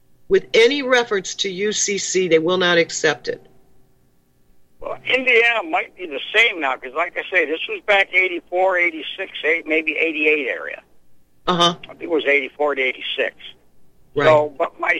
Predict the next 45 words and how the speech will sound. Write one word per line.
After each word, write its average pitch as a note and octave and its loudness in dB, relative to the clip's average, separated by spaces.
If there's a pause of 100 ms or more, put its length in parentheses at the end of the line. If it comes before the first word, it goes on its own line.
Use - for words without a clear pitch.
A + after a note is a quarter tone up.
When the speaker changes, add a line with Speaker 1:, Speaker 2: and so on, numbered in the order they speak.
(160)
Speaker 2:
son, B3+ 0
when G#3+ -2
he D#3+ 0
turned D3 0
sixteen, D#3 -2
he A#3 0
did D3 -2
it. C#3 0 (1300)
And, D3+ 2
uh, C3+ -10
his C3+ -2 (100)
first C4+ 0
license F#3 -2
he D3 -8
had, F3+ 0
I B2+ -4 (120)
think D3 -6
he C#3 -4
had C3+ 0
it C3 -4
on, C3 -2
and B2 -12
then D#3+ 0
he, D#3+ -4 (600)
he C#3+ -8
lost F#3 2 (100)
it - -10
or D#3+ -6
something, D#3+ -2
went D3+ -4
back E3 0
to - -20
get C#3+ -6
another D#3 0
one, C3+ -4
and C3 -6
when C3 -8
he C#3 -6
got E3 0
the D3+ -2
other F#3+ 0
one, C#3 -6
he B2 -16
did C3 0
it. C3 -8